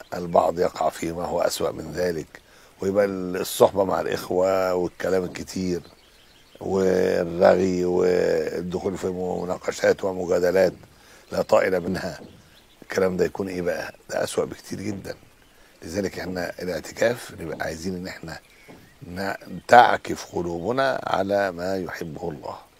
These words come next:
ونبتعد عن الاختلاط إلا قدر الحاجة، وإلا اختلاطاً يعين على الطاعة،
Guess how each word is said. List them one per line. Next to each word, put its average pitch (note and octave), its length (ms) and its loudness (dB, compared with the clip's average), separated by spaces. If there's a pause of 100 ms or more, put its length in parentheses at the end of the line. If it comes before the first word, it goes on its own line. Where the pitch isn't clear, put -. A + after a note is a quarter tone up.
(540)
ونبتعد F#2 600 0
عن E2+ 140 -2
الاختلاط A2 540 2 (360)
إلا C3 300 0
قدر B2 340 4
الحاجة، C#3+ 440 2
وإلا A2+ 280 2
اختلاطاً G2 480 -2
يعين D2+ 260 -8
على B1 140 -12
الطاعة، - 460 -10